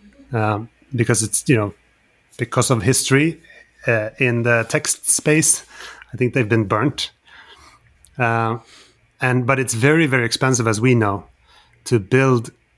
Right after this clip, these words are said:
a, a great audio experience across all these,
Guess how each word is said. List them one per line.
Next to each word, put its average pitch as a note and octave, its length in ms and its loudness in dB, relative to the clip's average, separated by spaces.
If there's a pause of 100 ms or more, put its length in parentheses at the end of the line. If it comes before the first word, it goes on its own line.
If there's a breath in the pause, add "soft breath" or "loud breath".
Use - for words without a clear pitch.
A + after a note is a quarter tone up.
(240)
a, B2 160 0 (100)
a A#2+ 80 2
great A#2+ 520 0 (180)
audio C3+ 240 4
experience G#2+ 500 -2
across A#2+ 300 0
all B2 240 0
these, A2+ 400 -2